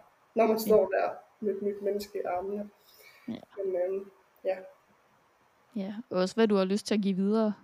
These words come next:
Speaker 2: kunne også være meget spændende at høre mere om.
Speaker 1: Ja,
Speaker 2: På et
Speaker 1: altså
Speaker 2: tidspunkt.
Speaker 1: om det?
Speaker 2: Ja, altså, hvad den,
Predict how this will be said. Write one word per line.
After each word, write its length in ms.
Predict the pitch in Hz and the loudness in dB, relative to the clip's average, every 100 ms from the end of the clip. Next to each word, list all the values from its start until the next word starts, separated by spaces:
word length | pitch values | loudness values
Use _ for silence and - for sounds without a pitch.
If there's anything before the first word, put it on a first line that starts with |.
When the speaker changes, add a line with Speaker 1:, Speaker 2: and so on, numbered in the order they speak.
| _ | _
Speaker 2:
kunne 180 | - 196 | -2 0
også 160 | 196 208 | 2 2
være 120 | 196 | 0
meget 260 | 190 190 202 | 0 0 -2
spændende 340 | - 196 190 | 0 0 0
at 60 | 190 | 0
høre 160 | 190 | 0
mere 220 | 190 190 190 | 0 0 0
om. 180 | 185 - _ _ _ _ _ _ _ - | -4 -8 _ _ _ _ _ _ _ 0
Speaker 1:
Ja, 140 | 226 | 4
Speaker 2:
På 40 | 302 | 4
et 60 | - | 2
Speaker 1:
altså 80 | 233 208 233 | 0 2 6
Speaker 2:
tidspunkt. 140 | 202 | 6
Speaker 1:
om 60 | 214 | 6
det? 240 | 277 160 - - _ _ _ - | 4 2 -8 -18 _ _ _ -8
Speaker 2:
Ja, 180 | 208 240 240 | 4 4 6
altså, 220 | 240 214 | 4 0
hvad 220 | 190 214 | 0 0
den, 380 | 202 208 208 208 | 2 0 0 -4